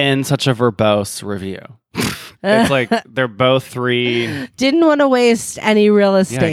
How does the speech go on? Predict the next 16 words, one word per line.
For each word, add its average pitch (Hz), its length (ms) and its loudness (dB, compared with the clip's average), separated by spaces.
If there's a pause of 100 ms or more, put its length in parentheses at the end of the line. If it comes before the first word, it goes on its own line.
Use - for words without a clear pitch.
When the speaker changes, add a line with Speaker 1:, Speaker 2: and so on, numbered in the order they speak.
(120)
Speaker 1:
guess 127 120 -6
not. 110 460 -10 (220)
Speaker 2:
on 185 140 -6
the 180 80 -4
book 180 200 -2
title. 143 460 -10 (380)
Speaker 1:
Why 139 300 0
do 160 80 -4
you 277 200 0
think 156 560 -4
candlelight 107 580 0
is 90 140 -10
essential? - 600 -12 (560)
Speaker 2:
I 233 120 -14
think 381 240 -2
that 415 220 0